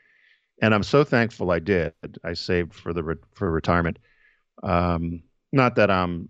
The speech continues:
any, s-, you know, I, I think I'm far further ahead than most people that we're friends with, um, just because I started so young. But, um, but it's, I, I, I tell my nieces, I tell everybody, if you can, even if it's twenty-five bucks a week,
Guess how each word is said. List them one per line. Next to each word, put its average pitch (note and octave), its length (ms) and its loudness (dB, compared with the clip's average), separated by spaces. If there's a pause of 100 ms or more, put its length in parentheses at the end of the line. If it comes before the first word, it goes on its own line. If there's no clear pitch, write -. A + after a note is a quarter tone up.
any, G2 160 -4
s-, - 240 -10
you G2 120 -8
know, E2+ 220 -10 (160)
I, - 80 -6 (220)
I B2 120 2
think A#2 260 2
I'm G2+ 220 0
far G#2+ 640 4
further E3 340 4
ahead G#2+ 260 0
than F#2+ 140 -4
most G2 280 -2
people F#2+ 300 -8
that E2+ 160 -4
we're E2 100 -8
friends F#2 300 -4
with, D#2 240 -10 (760)
um, D#2 360 -6
just - 180 -6
because E2+ 300 0
I E2+ 40 0
started E2 400 -2
so - 120 -4
young. E2 420 -2 (500)
But, F#2+ 160 -4 (140)
um, D#2+ 400 -8 (280)
but A2 140 4
it's, A#2+ 180 0
I, A2 140 2
I, A#2 240 0 (260)
I G#2+ 120 -4
tell A2 180 -2
my G#2+ 160 0
nieces, F#2+ 400 -2
I F#2+ 80 0
tell F2+ 220 0
everybody, E2+ 400 0
if D#2 120 -8
you F2 80 -4
can, F2+ 220 -2
even A2+ 220 0
if A2+ 80 -4
it's G2+ 120 -6
twenty-five F#2+ 460 0
bucks F2+ 240 -2
a F2+ 60 -8
week, E2+ 360 -4